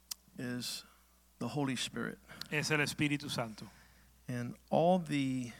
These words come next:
Speaker 1: expressions of God from that very first point
Speaker 2: Y todas las expresiones de Dios desde ese momento
Speaker 1: uh, begin to allow us to understand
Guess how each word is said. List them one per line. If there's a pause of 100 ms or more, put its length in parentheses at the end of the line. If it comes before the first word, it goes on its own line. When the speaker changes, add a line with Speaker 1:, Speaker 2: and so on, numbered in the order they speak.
(440)
Speaker 1:
expressions (500)
of
God
from
that
very
first
point (400)
Speaker 2:
Y
todas
las
expresiones
de
Dios
desde
ese
momento (1300)
Speaker 1:
uh, (340)
begin (1120)
to
allow
us
to
understand